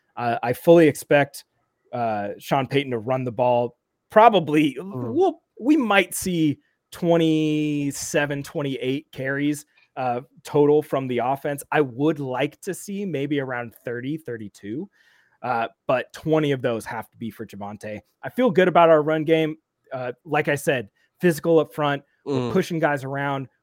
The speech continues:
Speaker 1: We're definitely, you know, not letting teams handle us. Uh, Minnesota is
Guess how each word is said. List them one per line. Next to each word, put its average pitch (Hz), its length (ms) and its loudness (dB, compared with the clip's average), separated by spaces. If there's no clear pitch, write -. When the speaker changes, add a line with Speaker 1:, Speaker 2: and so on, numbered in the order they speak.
Speaker 1:
We're 131 100 -8
definitely, 156 600 0
you 139 80 -10
know, 113 140 -10
not 160 340 2
letting 147 340 0
teams 151 460 -6
handle 156 480 0
us. 135 240 -2
Uh, 131 200 -4
Minnesota 165 540 4
is 127 220 -4